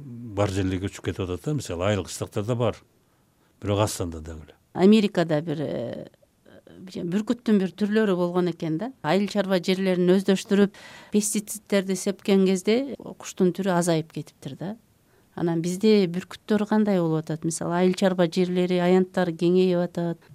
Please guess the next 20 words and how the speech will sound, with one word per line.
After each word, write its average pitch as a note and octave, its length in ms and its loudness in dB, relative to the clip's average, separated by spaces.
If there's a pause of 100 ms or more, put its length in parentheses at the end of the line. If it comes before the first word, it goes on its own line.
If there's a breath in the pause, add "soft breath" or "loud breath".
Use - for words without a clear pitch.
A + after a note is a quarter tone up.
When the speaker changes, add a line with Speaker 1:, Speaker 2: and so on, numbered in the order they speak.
Speaker 2:
Таасири F#3+ 380 -4
тийген F#3 400 0
жокпу? F3 520 -10 (800)
Speaker 1:
Бүркүттүн A2 600 0 (500)
негизги G#2 720 2 (360)
жашоо G#2 240 2
шарты F#2+ 360 -2
башкача G2 400 -4
да. F2 140 -10 (380)
Бийик A2+ 340 2
тоолорго G2+ 420 2
уялап G2+ 340 2
атпайбы? E2+ 260 -6 (280)
А F#2 140 -4
негизи G#2 400 2
тамагы G#2+ 600 2 (600 loud breath)
азыркы G2+ 840 -2 (600 soft breath)
суур G#2+ 420 2
чыга G#2 280 0
баштады. A2+ 420 0